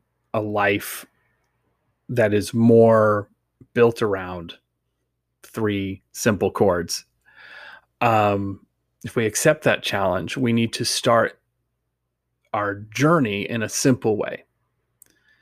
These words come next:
not with the whole pile of our existence, the whole mess, but with one thing, one issue, one relationship, one skill that right now just seems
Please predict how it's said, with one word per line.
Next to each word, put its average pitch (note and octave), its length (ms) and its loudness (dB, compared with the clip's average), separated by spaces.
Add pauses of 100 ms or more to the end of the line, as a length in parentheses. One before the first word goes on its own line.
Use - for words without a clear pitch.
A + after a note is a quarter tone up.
(160)
not D3 200 0
with D#3 140 0
the B2+ 160 6
whole C#3+ 680 4 (340)
pile C3 600 0 (680)
of B2 180 -10
our A2+ 180 0
existence, G#2 600 -4
the B2 80 -2
whole B2+ 240 0
mess, A2 560 -2
but - 140 -6
with B2 160 -10
one B2 360 -4
thing, A2+ 420 -10 (1000)
one B2 340 -2
issue, - 500 -10 (360)
one A#2 380 -4
relationship, G2 920 -6 (600)
one A2+ 320 0
skill - 580 -4 (520)
that A2 160 -8
right A2 240 -4
now G#2 320 -6
just G#2 240 -8
seems G#2 500 -6